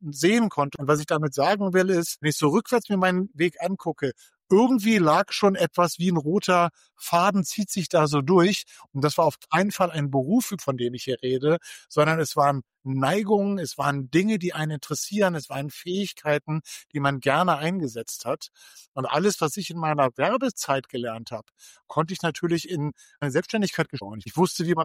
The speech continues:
Präsentationen baut, ich weiß, wie man Menschen überzeugt, wie man seine Inhalte überzeugend präsentiert, wie man vor einer Gruppe steht. Das habe ich ja alles jahrelang gemacht. Genau die Skills helfen mir heute total.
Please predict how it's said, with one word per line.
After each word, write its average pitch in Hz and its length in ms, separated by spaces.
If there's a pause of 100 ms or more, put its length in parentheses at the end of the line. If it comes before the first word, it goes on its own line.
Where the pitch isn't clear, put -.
Präsentationen 160 680
baut, 139 200
ich 117 100
weiß, 156 180
wie 160 40
man 151 160
Menschen 185 320
überzeugt, 139 520
wie 156 40
man 143 140
seine 143 200
Inhalte 185 340
überzeugend 139 500
präsentiert, 135 600 (340)
wie 156 100
man 160 160
vor 147 180
einer 143 260
Gruppe 190 300
steht. 143 340 (200)
Das - 160
habe 170 140
ich 165 80
ja 147 100
alles 147 220
jahrelang 139 420
gemacht. 143 320
Genau 226 240
die 262 180
Skills - 520 (280)
helfen 175 340
mir 151 160
heute 151 280
total. 143 580